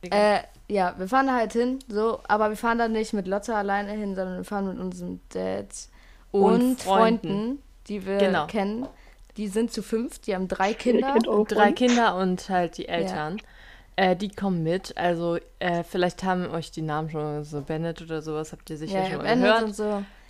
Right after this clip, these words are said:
Speaker 2: Genau.
Speaker 1: Die Leute.
Speaker 2: Und die komm-, die Truppe kommt mit uns nach Frankreich und wir freuen uns auch richtig.
Speaker 1: Ja, wird
Speaker 2: Und
Speaker 1: mega mit
Speaker 2: wir,
Speaker 1: denen.
Speaker 2: ich möchte am Strand reiten gehen. Kommst du mit in den Anfängerkurs? Weil
Speaker 1: Ja,
Speaker 2: ich kann,
Speaker 1: klar.
Speaker 2: ich kann
Speaker 1: Ich
Speaker 2: kein
Speaker 1: kann nicht
Speaker 2: Galoppieren,
Speaker 1: reiten.
Speaker 2: deswegen.
Speaker 1: Ich kann nicht reiten.
Speaker 2: Ja.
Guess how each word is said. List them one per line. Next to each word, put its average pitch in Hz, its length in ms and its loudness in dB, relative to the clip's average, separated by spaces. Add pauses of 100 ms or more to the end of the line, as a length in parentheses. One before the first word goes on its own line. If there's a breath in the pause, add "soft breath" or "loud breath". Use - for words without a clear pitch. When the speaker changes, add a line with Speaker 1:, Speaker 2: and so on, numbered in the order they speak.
(180 soft breath)
Speaker 2:
Genau. 180 380 6
Speaker 1:
Die 175 60 8
Leute. 277 380 2 (140)
Speaker 2:
Und 185 240 -6
die 247 160 -2
komm-, 233 400 -2
die 202 180 -8
Truppe 196 340 -6
kommt 170 320 -8
mit 160 160 -8
uns 160 280 -8 (100)
nach 160 220 -12
Frankreich 175 680 -6
und 139 100 -12
wir 170 80 -4
freuen 165 340 2
uns 151 100 -8
auch - 200 -8
richtig. 196 180 -6
Speaker 1:
Ja, 185 100 -4
wird 196 220 -4
Speaker 2:
Und 196 260 0
Speaker 1:
mega 190 140 -2
mit 185 100 -2
Speaker 2:
wir, 180 140 4
Speaker 1:
denen. 170 200 2 (360 loud breath)
Speaker 2:
ich 196 200 -4
möchte 202 440 0 (100)
am 175 220 -4
Strand - 420 -6
reiten 151 300 -8 (420)
gehen. 160 360 -4 (380 loud breath)
Kommst 202 280 -4
du 185 40 0
mit 185 220 -2
in 175 160 2
den 160 160 -6
Anfängerkurs? 160 920 -4
Weil 165 140 2
Speaker 1:
Ja, - 60 4
Speaker 2:
ich - 60 -4
kann, 208 160 2
Speaker 1:
klar. 202 100 0
Speaker 2:
ich - 160 -6
kann 202 180 -4
Speaker 1:
Ich 190 60 -8
Speaker 2:
kein 185 140 -2
Speaker 1:
kann 226 100 2 (100)
nicht 175 100 4
Speaker 2:
Galoppieren, 196 300 2 (120)
Speaker 1:
reiten. 151 40 -2
Speaker 2:
deswegen. 160 300 -4
Speaker 1:
Ich 247 60 2
kann 226 100 4
nicht 202 200 -2
reiten. 190 440 -2
Speaker 2:
Ja. 175 280 2